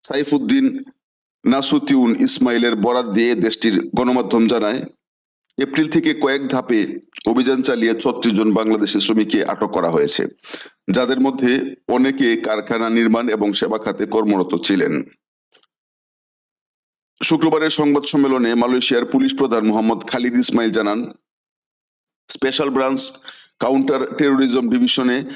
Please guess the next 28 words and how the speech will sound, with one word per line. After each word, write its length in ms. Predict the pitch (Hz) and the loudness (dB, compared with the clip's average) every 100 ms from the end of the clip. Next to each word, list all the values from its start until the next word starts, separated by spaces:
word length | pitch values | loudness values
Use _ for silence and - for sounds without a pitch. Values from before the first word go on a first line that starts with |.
| - - | -18 -12
আটককৃতদের 680 | - 117 135 139 135 127 120 | -10 -2 -2 0 2 2 0
ব্যাপারে 400 | 117 123 120 113 | 0 0 0 0
গোয়েন্দা 380 | 110 123 120 117 | 2 2 2 0
তথ্য 340 | 113 113 - 113 | 0 -2 0 0
সংগ্রহ 380 | 117 110 110 | 2 2 2
করে 240 | 110 113 127 | 2 2 2
এবং 280 | 92 104 101 95 - | 0 0 0 0 -2
অনুসন্ধান 560 | 120 123 117 107 104 101 | 0 0 2 2 2 0
চালায়। 320 | 90 69 57 | 0 -2 -2
অনুসন্ধানে 580 | 110 123 131 127 135 131 | -2 0 0 2 2 2
বেরিয়ে 340 | 120 131 135 | 2 2 2
আসে, 220 | 127 117 87 113 | 0 0 0 0
এই 80 | 120 | 0
দলটি 400 | 120 117 120 110 | 0 0 0 0
সিরিয়া 380 | - 117 120 107 - | 2 2 2 0 0
ও 180 | 107 | 0
বাংলাদেশে 540 | 104 107 110 98 - 90 101 - _ - - | 2 0 0 0 0 -2 -4 -10 _ -20 -8
আইএস 380 | 110 120 120 135 | -4 -2 0 0
এর 120 | 120 | 0
কর্মকাণ্ড 480 | - 127 120 120 110 | 0 0 0 0 0
পরিচালনার 560 | 113 120 117 117 110 104 | 0 0 0 0 -2 0
জন্য 280 | 110 107 120 | 0 0 0
তহবিল 520 | 127 117 113 107 107 | 0 0 2 0 0
জোগাড় 280 | 113 113 107 | 0 0 0
করত 260 | 104 101 | -2 -2
বলছিলেন 400 | 107 104 98 98 | -2 0 0 2
মিস্টার 260 | 87 85 87 | 2 2 -2
ইসমাইল। 420 | 87 80 71 - | 0 -2 -2 -4